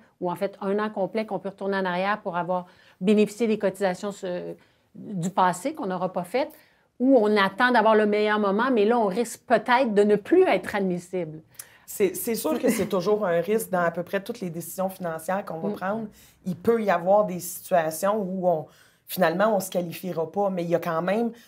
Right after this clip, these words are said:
Speaker 2: encore de la latitude, certainement, dans une situation de vie pour peut-être se requalifier plus tard.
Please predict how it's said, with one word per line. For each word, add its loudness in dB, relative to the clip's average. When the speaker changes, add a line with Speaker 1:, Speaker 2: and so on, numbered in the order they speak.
Speaker 2:
encore 2
de -2
la 4
latitude, 0
certainement, 0
dans 2
une -4
situation 0
de -6
vie -2
pour -8
peut-être 0
se -4
requalifier -2
plus -8
tard. -4